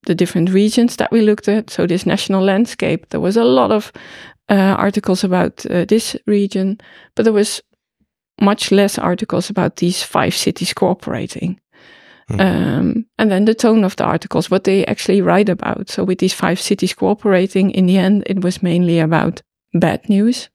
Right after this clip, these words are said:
Speaker 1: because
Speaker 2: Yeah.
Speaker 1: that's what gets the newspaper. It's about these cities arguing,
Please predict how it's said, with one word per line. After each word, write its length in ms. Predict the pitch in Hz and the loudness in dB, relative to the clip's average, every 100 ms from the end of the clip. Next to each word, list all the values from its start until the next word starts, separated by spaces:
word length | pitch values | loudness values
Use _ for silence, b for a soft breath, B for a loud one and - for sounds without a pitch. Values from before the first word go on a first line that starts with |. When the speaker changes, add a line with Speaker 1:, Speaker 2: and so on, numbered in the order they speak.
| _ | _
Speaker 1:
because 240 | - - 92 | -8 -4 -2
Speaker 2:
Yeah. 60 | |
Speaker 1:
that's 280 | 123 - - | -4 -8 -12
what 160 | - - | -10 -8
gets 280 | - - | -8 -6
the 80 | - | -2
newspaper. 580 | 160 180 - 190 220 226 B B B B | 2 2 2 2 2 0 B B B B
It's 160 | - - | -8 -4
about 180 | - - | -6 -2
these 180 | 170 - | -2 -2
cities 400 | 165 170 165 - | -4 -2 -4 -4
arguing, 680 | 208 220 220 226 202 190 220 | 0 0 2 2 2 0 -2